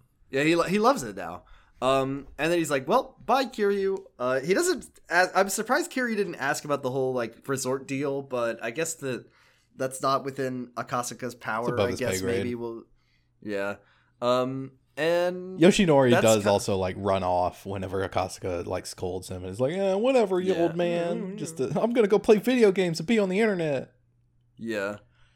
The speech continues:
Speaker 1: Um, and that's the end of our first part of this two-stage drama.
Speaker 2: Mm-hmm.
Speaker 1: Um, I am very glad that we cut this chapter in half because we're
Speaker 2: Oh, is this where you wanna cut it?
Speaker 1: we're already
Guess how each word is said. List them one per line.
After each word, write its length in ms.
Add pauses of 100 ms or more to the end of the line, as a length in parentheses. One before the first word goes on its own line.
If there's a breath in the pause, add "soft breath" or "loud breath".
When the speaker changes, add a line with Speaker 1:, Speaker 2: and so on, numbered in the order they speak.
(220)
Speaker 1:
Um, 520
and 120
that's 180
the 120
end 120
of 100
our 220
first 560
part 360
of 320
this 340 (340)
two-stage 1040
drama. 580 (480)
Speaker 2:
Mm-hmm. 340
Speaker 1:
Um, 300
I 160
am 160
very 300
glad 300
that 100
we 80
cut 220
this 120
chapter 320
in 60
half 260
because 280
we're 220 (140)
Speaker 2:
Oh, 100
is 60
this 160
where 100
you 80
wanna 140
cut 160
it? 40
Speaker 1:
we're 60
already 220